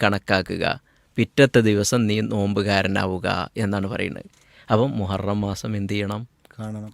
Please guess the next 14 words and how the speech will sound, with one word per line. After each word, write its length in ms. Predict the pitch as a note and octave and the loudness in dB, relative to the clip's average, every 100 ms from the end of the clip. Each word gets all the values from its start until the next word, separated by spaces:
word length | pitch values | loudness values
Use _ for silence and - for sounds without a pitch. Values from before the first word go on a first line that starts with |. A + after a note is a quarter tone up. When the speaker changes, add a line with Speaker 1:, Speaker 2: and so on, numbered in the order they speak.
| - | -6
Speaker 1:
കാണണം. 500 | A#2+ C3 C3 A2+ C3 - _ _ _ _ _ _ _ _ _ | -2 -2 -4 -6 -10 -16 _ _ _ _ _ _ _ _ _
ഇതൊക്കെ 500 | D#3 F3+ - - F3 F3+ G3 _ _ _ _ - | 2 2 2 2 4 4 0 _ _ _ _ 2
ഇങ്ങനെ 300 | C#3+ F3+ F#3+ - | 4 6 4 4
പല, 160 | C#3+ E3+ F3+ _ - | 6 6 2 _ 0
ആ, 240 | B2+ A#2+ A#2 B2 | 4 4 4 2
തെളിവുകൾ 580 | A#2 B2 C3+ C#3 D3 | 4 6 4 6 4
വെച്ച് 240 | C3 A2 B2 | 4 0 0
നോക്കുമ്പോൾ 580 | G#2+ G2+ - G#2+ G#2+ A2 | 0 -2 -2 -4 0 0
നമുക്ക് 300 | G#2 G2+ - | -2 -4 -4
മനസ്സിലാക്കാൻ 600 | G2+ G2 - G#2+ G2+ G2+ G2 | -4 -4 -2 -4 -2 -4 -2
കഴിയുന്നത് 360 | G2+ G2 G#2 G#2+ - - - | -2 0 0 -2 -4 -16 0
ഒരു 140 | D3+ D#3+ | 2 2
സാമൂഹിക 960 | - B2 B2 D3 D#3 E3 E3 F3+ D#3 | 2 2 2 2 2 2 2 2 2
ബാധ്യതയാണ് 1300 | B2 G#2+ G2 G#2+ A2+ A2 C#3 C3+ G#2 F#2 G2+ A#2 G2 | 2 0 0 0 -2 2 4 4 2 0 -8 -6 -4